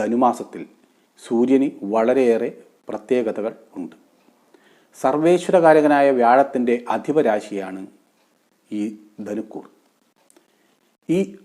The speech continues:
അധിപരാശിയായ വ്യാഴം സഞ്ചരിക്കുന്നത് മിഥുനം രാശിയിലാണ്. ഈ മിഥുനം രാശിയിൽ നിന്നും വ്യാഴത്തിൻ്റെ നേർദൃഷ്ടി, അതായത് ശുഭദൃഷ്ടി, ധനുരാശിയിലും അതിൽ സഞ്ചരിക്കുന്ന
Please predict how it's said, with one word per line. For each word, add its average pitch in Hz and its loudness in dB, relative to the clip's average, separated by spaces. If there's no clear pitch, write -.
അധിപരാശിയായ 147 4
വ്യാഴം 113 2
സഞ്ചരിക്കുന്നത് 120 0
മിഥുനം 135 -2
രാശിയിലാണ്. 90 -10
ഈ - 0
മിഥുനം 175 4
രാശിയിൽ 156 4
നിന്നും 139 -2
വ്യാഴത്തിൻ്റെ 131 2
നേർദൃഷ്ടി, 139 2
അതായത് 127 2
ശുഭദൃഷ്ടി, 135 0
ധനുരാശിയിലും 120 0
അതിൽ 160 2
സഞ്ചരിക്കുന്ന 117 -2